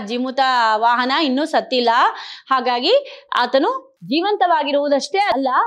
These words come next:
ಗರುಡನು ಕೈಗಳನ್ನ ಜೋಡಿಸಿಕೊಂಡು ಶಿಷ್ಯನಂತೆ ಪೂಜಿಸುತ್ತಿದ್ದಾನೆ. ನನ್ನ ಮಗನಾದಂತಹ ಜಿಮುತ ವಾಹನನನ್ನು ಗರುಡನು ಕೈಗಳನ್ನ ಜೋಡಿಸಿಕೊಂಡು ಶಿಷ್ಯನಂತೆ ಪೂಜಿಸುತ್ತಿದ್ದಾನೆ" ಅಂತ ಹೇಳಿ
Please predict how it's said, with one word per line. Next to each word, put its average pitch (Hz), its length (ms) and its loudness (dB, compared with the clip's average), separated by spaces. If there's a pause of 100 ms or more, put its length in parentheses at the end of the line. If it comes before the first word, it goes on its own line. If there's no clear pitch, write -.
ಗರುಡನು 320 680 2 (760)
ಕೈಗಳನ್ನ 320 500 4 (220)
ಜೋಡಿಸಿಕೊಂಡು 330 560 2
ಶಿಷ್ಯನಂತೆ 311 680 0
ಪೂಜಿಸುತ್ತಿದ್ದಾನೆ. 262 1080 -4 (580)
ನನ್ನ 233 160 -6
ಮಗನಾದಂತಹ 262 680 -4 (100)
ಜಿಮುತ 277 500 -4
ವಾಹನನನ್ನು 262 920 -2
ಗರುಡನು 269 840 0
ಕೈಗಳನ್ನ 302 460 0 (120)
ಜೋಡಿಸಿಕೊಂಡು 302 600 0
ಶಿಷ್ಯನಂತೆ 285 760 -2
ಪೂಜಿಸುತ್ತಿದ್ದಾನೆ" 262 960 -6
ಅಂತ 233 180 -8
ಹೇಳಿ 285 280 -2